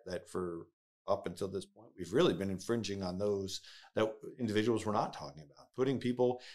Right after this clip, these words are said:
and hiding them, uh, doesn't mean they don't exist. So, you know, you, you can't hide the fact that there were slave owners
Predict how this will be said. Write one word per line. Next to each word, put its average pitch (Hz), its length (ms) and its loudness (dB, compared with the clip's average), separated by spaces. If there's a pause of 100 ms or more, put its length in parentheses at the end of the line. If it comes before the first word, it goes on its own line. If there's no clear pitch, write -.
and 104 120 2
hiding 120 500 2
them, 76 240 -10 (400)
uh, 113 300 -2
doesn't 131 240 2
mean 131 140 2
they 127 120 2
don't 120 240 4
exist. - 480 -4
So, 92 220 -4 (260)
you 101 100 -18
know, 98 160 -4
you, 104 240 -6 (140)
you 104 120 -20
can't 113 360 0
hide 123 320 4
the - 80 -2
fact 123 260 2
that - 100 -18
there 127 80 0
were 120 60 2
slave 113 300 2
owners 85 500 0